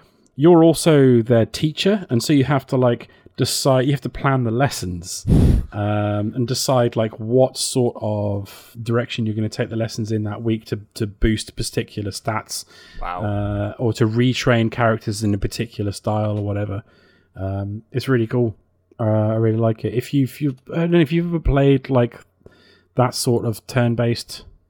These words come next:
Speaker 1: Well, I, I suppose you played. Um, oh, what was the indie one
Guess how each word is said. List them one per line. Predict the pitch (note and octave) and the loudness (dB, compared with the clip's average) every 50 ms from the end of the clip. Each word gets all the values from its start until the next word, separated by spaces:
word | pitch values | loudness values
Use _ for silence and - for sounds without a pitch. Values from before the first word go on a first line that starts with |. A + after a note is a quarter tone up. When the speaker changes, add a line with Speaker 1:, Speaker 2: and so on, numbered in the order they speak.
| _ _ _ _ - _ _ _ _ _ _ _ _ _ _ _ _ _ _ _ _ _ _ - | _ _ _ _ -20 _ _ _ _ _ _ _ _ _ _ _ _ _ _ _ _ _ _ -10
Speaker 1:
Well, | D3 - E3 F3 F#3+ | -4 2 2 4 4
I, | G3 | 4
I | G3+ | 2
suppose | F#3 F#3+ - F#3 - - G#3 E3+ D3 | 2 0 -2 -4 0 2 2 2 2
you | E3 E3+ | 0 -2
played. | - - F#3+ F3+ E3+ D#3+ - - | 0 0 2 4 2 2 2 2
Um, | C3+ B2+ B2+ B2+ B2 B2 A#2 A#2+ A#2+ A#2 A#2 A#2 A#2 A#2 A2+ A2+ A2 A2 G#2+ G#2+ G#2+ G#2+ G#2 G#2 G2+ G2+ G2+ _ _ _ _ - - _ _ _ _ _ _ _ _ _ _ _ _ _ _ _ _ _ _ _ _ _ _ - | 2 2 4 4 4 4 4 4 4 2 2 2 2 0 0 0 0 -2 -2 -2 -4 -4 -4 -4 -6 -6 -8 _ _ _ _ -14 -14 _ _ _ _ _ _ _ _ _ _ _ _ _ _ _ _ _ _ _ _ _ _ 0
oh, | C3 B2 | 2 4
what | C#3+ D#3+ | 4 4
was | D#3+ C#3 C3 | 4 4 4
the | C#3+ C#3+ C#3+ | 4 4 4
indie | C#3 B2+ A#2 A2 | 4 4 4 2
one | A2 G#2+ G#2 G2+ G2+ F#2+ | 2 2 2 0 0 -4